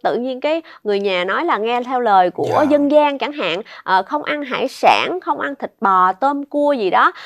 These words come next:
Speaker 1: tại vì những cái đó sẽ làm cho trẻ bị, ờ, lên cơn chẳng hạn. Thật sự đối với những trường hợp như vậy thì đối với, ngoại trừ trẻ bị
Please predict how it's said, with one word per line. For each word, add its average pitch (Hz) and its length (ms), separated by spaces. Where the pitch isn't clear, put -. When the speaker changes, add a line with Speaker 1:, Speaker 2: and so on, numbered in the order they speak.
Speaker 1:
tại 190 120
vì 196 280
những 202 200
cái 392 120
đó 381 100
sẽ 370 120
làm 320 260
cho 240 120
trẻ - 380
bị, 170 320
ờ, 202 120
lên 269 200
cơn 277 260
chẳng - 140
hạn. 190 300
Thật 233 180
sự 220 360
đối 311 200
với 392 120
những 277 160
trường 202 180
hợp 190 220
như 240 140
vậy 180 320
thì 196 120
đối 233 260
với, 370 100
ngoại 185 280
trừ 202 300
trẻ 165 240
bị 180 200